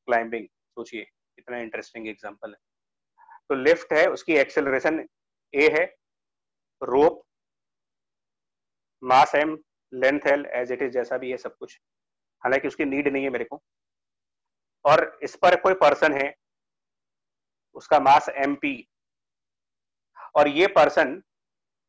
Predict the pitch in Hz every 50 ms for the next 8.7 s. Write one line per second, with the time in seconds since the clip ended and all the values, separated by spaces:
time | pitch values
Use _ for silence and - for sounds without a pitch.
0 | _ _ _ _ _ _ _ _ - 131 135 139 - 180 170 175 175 175 156 151
1 | - 151 147 151 147 143 190 180 165 165 165 160 139 117 117 113 113 107 - _
2 | _ _ _ _ _ _ - 135 143 143 - _ - 143 147 143 - - 180 185
3 | 190 190 _ _ _ _ _ _ _ _ _ _ _ _ _ _ _ _ _ _
4 | _ _ _ _ _ _ _ _ _ _ _ _ _ _ _ _ _ _ _ _
5 | _ _ - 151 147 143 151 175 190 185 - - - 156 165 - - - _ _
6 | _ _ _ _ _ _ _ _ _ _ _ _ _ _ _ _ _ _ _ _
7 | _ _ _ _ _ _ _ _ _ _ _ _ _ _ _ _ _ _ _ _
8 | _ _ _ _ _ _ _ - 135 120 135 180 - -